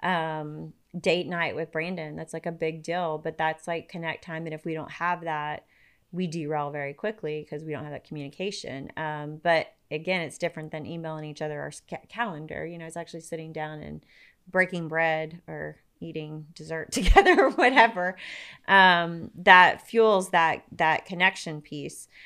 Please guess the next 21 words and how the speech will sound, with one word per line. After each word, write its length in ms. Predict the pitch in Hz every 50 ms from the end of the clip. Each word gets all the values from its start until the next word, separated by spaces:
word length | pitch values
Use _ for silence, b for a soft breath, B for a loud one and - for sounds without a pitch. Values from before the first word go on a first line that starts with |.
| B B B B _ -
Um, 760 | - 180 190 185 175 175 165 160 160 156 156 156 156 - - - - _
so 140 | - - 202
I 80 | 202
feel 140 | 214 220 247
like 300 | 254 247 220 190 - - -
maybe 400 | - 208 190 190 196 196 214 233
there's 200 | 214 214 214 202
been 120 | 202 208
a 60 | 196 185
wake 320 | 165 180 175 185 185 -
up 260 | 202 196 196 190 -
to 160 | - - 202
our 160 | 180 175 170 165
world 480 | 170 170 160 160 165 175 190 208 202
of, 280 | 196 180 170 170 170 170
hey, 280 | 180 196 185 180 180
human 320 | 175 175 185 180 180 180 170
connection 540 | 170 190 175 160 151 - - - 185 175 170
is 220 | 165 165 165 170
a 40 | 165
necessity 760 | 170 165 165 - - 147 156 - - 220 220 254 277 311 311